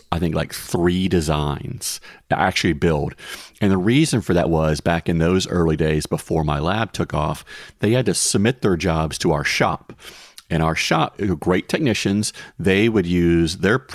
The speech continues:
three D printing capability to manufacture them. I, I loved the project, but I was really, it's like, "Man, th-, this is the opposite of rapid prototyping. This is, like, slow prototyping." So I really wanted to bring the technology down to the students.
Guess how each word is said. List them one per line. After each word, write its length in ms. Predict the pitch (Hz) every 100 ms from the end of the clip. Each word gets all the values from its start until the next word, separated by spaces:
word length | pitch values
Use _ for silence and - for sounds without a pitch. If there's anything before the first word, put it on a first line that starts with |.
| -
three 160 | 90
D 80 | 80
printing 240 | - 87
capability 340 | - 82 80 76
to 160 | -
manufacture 720 | 82 82 78 76 87 87 - 73
them. 160 | 80 -
I, 140 | -
I 20 |
loved 300 | 107 98 101
the 60 | 113
project, 640 | - - 92 90 110 104
but 100 | 87
I 60 | 78
was 220 | 78 -
really, 500 | 82 95 120 90 80
it's 160 | 76 -
like, 180 | -
"Man, 360 | - 98 110 73
th-, 120 | 90 -
this 160 | 123
is 180 | 87 78 -
the 140 | 90
opposite 420 | 82 101 123 -
of 140 | 85 76
rapid 260 | 78 -
prototyping. 560 | - 80 76 82 76 80
This 140 | 82
is, 140 | 104 92
like, 140 | 82
slow 280 | - - 120
prototyping." 680 | - 80 78 73 85 - - - - -
So 160 | - 101
I 40 |
really 280 | 90 98 107
wanted 180 | 98 92
to 80 | 90
bring 240 | 80 92
the 80 | 90
technology 480 | - 92 82 78 80
down 460 | 69 92 92 98
to 60 | 90
the 80 | 80
students. 680 | - - 98 82 76 -